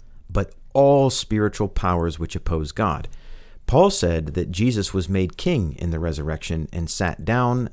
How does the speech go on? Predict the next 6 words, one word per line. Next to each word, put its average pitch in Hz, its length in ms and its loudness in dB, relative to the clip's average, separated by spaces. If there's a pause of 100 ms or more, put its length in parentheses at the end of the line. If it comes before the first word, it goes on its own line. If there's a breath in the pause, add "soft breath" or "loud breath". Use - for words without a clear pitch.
on 92 140 -2
his 85 140 -4
heavenly 107 340 0
throne, 104 520 0 (460 loud breath)
far 143 640 2
above 117 600 0